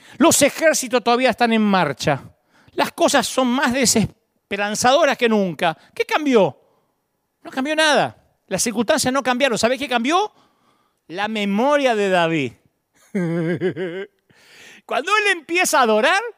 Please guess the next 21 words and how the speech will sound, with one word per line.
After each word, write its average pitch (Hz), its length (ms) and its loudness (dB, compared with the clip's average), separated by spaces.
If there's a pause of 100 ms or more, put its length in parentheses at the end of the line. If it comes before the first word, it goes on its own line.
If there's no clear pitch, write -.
(1500)
el 214 60 -2
espíritu 294 840 0
de 180 100 -8
adoración 233 520 0
se - 120 -6
apodera 285 540 -2
de 233 140 2
él 311 180 -2 (1040)
y 180 140 -6
recordó 269 640 -2 (280)
que 226 140 -2
todas 440 380 -4
las 311 100 0
circunstancias 269 640 -4
habían 277 200 -2
empeorado, 269 460 2
pero 233 220 0
Dios 294 280 -2
no 269 200 -4
había 285 280 -2
cambiado. 208 920 -4